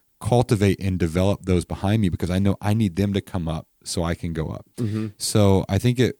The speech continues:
Speaker 1: it begins to look like, "Hey man, I, I saw this skill that you really did. This is something we need. Let's get you more resources, information. Let's talk about it." And when you see somebody do something, just say, "Hey, I,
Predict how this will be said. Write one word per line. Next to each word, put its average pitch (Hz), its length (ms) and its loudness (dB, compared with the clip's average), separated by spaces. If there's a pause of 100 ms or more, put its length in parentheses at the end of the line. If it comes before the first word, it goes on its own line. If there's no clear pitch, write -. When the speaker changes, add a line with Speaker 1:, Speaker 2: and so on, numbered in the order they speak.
(140)
Speaker 1:
it 104 120 -2
begins 98 400 0
to 95 80 -4
look 92 260 0
like, 87 280 -4
"Hey 107 140 4
man, 92 220 0
I, 92 240 -4
I 90 80 -4
saw - 300 -2
this 85 160 -4
skill 101 640 -2
that - 200 -8
you 90 140 -2
really 92 420 2
did. 90 400 -2
This - 200 -2
is - 60 -6
something 92 360 -4
we 80 120 -4
need. 98 480 0 (420)
Let's - 300 0
get 95 300 -4
you 95 60 -2
more 87 220 -2
resources, 104 680 0
information. 92 720 -2
Let's - 180 -8
talk - 300 -4
about 92 320 0
it." 92 140 -4 (480)
And 92 160 2
when 92 100 4
you 87 120 2
see 101 200 0
somebody 90 720 0 (120)
do 92 200 2
something, 92 380 -2
just 90 180 -4
say, 87 160 -2
"Hey, 98 220 0
I, 101 160 -2